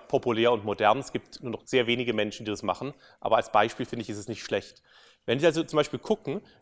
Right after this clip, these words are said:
wie ein Molekül in der Gasphase rotiert, dann könnten Sie rausfinden, was für ein Trägheitsmoment das hat.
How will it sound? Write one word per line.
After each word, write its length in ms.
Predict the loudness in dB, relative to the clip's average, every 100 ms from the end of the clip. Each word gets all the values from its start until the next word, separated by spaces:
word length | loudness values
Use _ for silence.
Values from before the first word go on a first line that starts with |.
| -18
wie 320 | -8 -2 0
ein 160 | 0 2
Molekül 580 | 2 2 -2 -6 -6
in 80 | 0
der 120 | 2
Gasphase 800 | 2 4 4 2 -2 2 2 2 -2
rotiert, 840 | -2 -6 -6 2 4 2 -4 -18 _ _ _ _ _
dann 300 | 4 4 2 -8 0
könnten 400 | 2 2 -2 -6
Sie 280 | -2 -2 -2 -6 _ _ _ -6
rausfinden, 960 | 4 6 6 0 -4 -4 -6 -8 -8 -10 _ _
was 200 | -2 -2
für 120 | 0
ein 100 | -4
Trägheitsmoment 800 | -2 -4 -2 0 -2 0 -2 0
das 160 | -2 -2
hat. 300 | -2 -2 -8